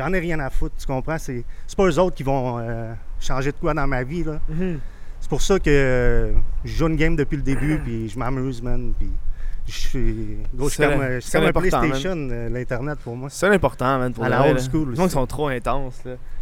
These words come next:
Speaker 2: Tu sais,
Speaker 1: Ouais,
Speaker 2: tu
Speaker 1: ouais, ils sont
Speaker 2: parlais
Speaker 1: capotés, là. Puis, hey, ça fait quoi, quinze, vingt ans, man, que je fais ça ? Sans exagérer, là.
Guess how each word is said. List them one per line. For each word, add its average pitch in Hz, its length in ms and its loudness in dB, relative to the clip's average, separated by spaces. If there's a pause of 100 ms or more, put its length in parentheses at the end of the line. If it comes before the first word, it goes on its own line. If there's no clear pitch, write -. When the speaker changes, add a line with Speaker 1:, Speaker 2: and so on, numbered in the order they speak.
(240)
Speaker 2:
Tu 156 60 -4
sais, - 20 -
Speaker 1:
Ouais, 220 40 4
Speaker 2:
tu 240 80 4
Speaker 1:
ouais, 247 40 4
ils 185 40 2
sont 151 60 -2
Speaker 2:
parlais 147 160 0
Speaker 1:
capotés, 196 460 4
là. 208 120 -2 (320)
Puis, 180 100 2
hey, 240 140 0
ça 151 140 -4
fait 185 200 -6
quoi, 208 240 -8
quinze, 214 300 -4
vingt 185 260 -4
ans, 220 100 0
man, 233 160 -4
que 190 80 -4
je - 60 -8
fais 170 100 -6
ça ? 226 120 -8 (580)
Sans 233 360 0
exagérer, 160 600 0
là. 147 120 -8